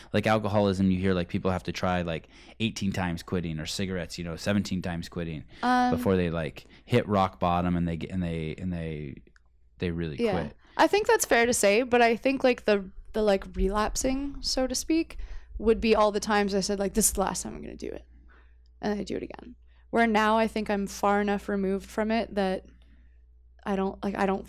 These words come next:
Speaker 2: I don't think so. I mean, I don't wanna say that <laughs> and, like, I, I, I don't know.
Speaker 1: Is b-, is
Speaker 2: But
Speaker 1: bulimia a young person's, um, is it a disease? Would you call it a disease?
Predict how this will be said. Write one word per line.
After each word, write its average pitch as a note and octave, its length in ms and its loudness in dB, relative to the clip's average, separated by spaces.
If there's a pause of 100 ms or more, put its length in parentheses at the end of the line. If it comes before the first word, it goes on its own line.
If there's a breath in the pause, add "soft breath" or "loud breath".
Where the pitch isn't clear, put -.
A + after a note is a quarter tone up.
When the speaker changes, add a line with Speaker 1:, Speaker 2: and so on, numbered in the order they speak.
Speaker 2:
I G#3+ 60 6
don't G#3 180 2
think G3 220 0
so. B3 160 6
I A#3 60 6
mean, G3+ 120 0
I G3+ 80 4
don't G3+ 140 4
wanna G3+ 180 2
say G3 280 4
that F#3 240 4
<laughs> - 140 2
and, G#3 160 2
like, F3+ 300 2 (600 soft breath)
I, G3 240 4
I, G3 180 2
I F#3 40 6
don't F#3 140 2
know. F3+ 320 0 (120)
Speaker 1:
Is C3 180 4
b-, A#2+ 120 -2
is - 20 2
Speaker 2:
But F#3 200 6
Speaker 1:
bulimia C#3+ 360 6
a C3 40 6
young A#2 260 4
person's, B2+ 580 2
um, A2 340 6
is A2 140 0
it A2 80 2
a G#2 100 2
disease? A2 560 0
Would G2+ 120 -4
you G#2 60 -2
call G#2+ 140 4
it G#2 80 6
a G#2 60 2
disease? G#2+ 560 -2